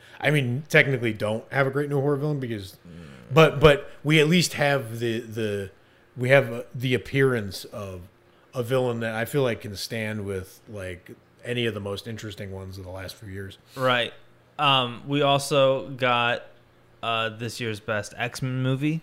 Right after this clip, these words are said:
Speaker 1: <laughs> Yes, we did.
Speaker 2: We did, you know what I'm
Speaker 1: We
Speaker 2: saying?
Speaker 1: did.
Speaker 2: Uh, uh, that, that was the first one that came to mind. I was like, "This is a good." Well, y-, everyone was saying, you know, it's a great follow-up to The Shining.
Speaker 1: Yes.
Speaker 2: I, and which is true. I think it is. I agree with that a hundred percent. But I also think,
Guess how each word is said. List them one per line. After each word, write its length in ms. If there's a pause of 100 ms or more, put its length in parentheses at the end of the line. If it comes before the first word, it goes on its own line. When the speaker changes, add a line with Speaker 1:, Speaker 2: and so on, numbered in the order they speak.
(140)
Speaker 1:
<laughs> 140 (960)
Yes, 680
we 100
did. 320
Speaker 2:
We 180
did, 280
you 60
know 120
what 80
I'm 60
Speaker 1:
We 40
Speaker 2:
saying? 140
Speaker 1:
did. 100 (440)
Speaker 2:
Uh, 720 (1900)
uh, 120
that, 220
that 80
was 120
the 60
first 240
one 80
that 60
came 100
to 60
mind. 160
I 40
was 120
like, 160
"This 120
is 80
a 60
good." 280
Well, 140
y-, 320
everyone 320
was 140
saying, 340
you 60
know, 100
it's 120
a 40
great 320
follow-up 320
to 80
The 80
Shining. 360 (140)
Speaker 1:
Yes. 320 (520)
Speaker 2:
I, 160
and 220
which 140
is 100
true. 260
I 200
think 220
it 120
is. 120
I 100
agree 200
with 140
that 120
a 40
hundred 140
percent. 300
But 140
I 120
also 280
think, 360